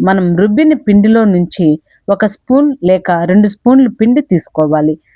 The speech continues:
అంటే ఒక కేజీ పిండికి టూ స్పూన్స్, అర కేజీ పిండికి వన్ స్పూన్ తీసుకోవాలి.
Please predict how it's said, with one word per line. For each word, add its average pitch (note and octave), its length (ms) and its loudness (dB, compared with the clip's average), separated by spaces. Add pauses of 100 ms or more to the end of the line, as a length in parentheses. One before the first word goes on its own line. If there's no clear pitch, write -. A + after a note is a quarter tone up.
(200)
అంటే A#3+ 280 0 (360)
ఒక G#3 180 0
కేజీ C4 500 0 (560)
పిండికి C#4 460 2 (340)
టూ C4+ 180 0
స్పూన్స్, A#3 600 -2 (380)
అర A#3+ 200 0
కేజీ C#4 340 0
పిండికి C4 500 0 (360)
వన్ A#3 220 0
స్పూన్ A#3 400 -2 (500)
తీసుకోవాలి. D#3+ 680 -2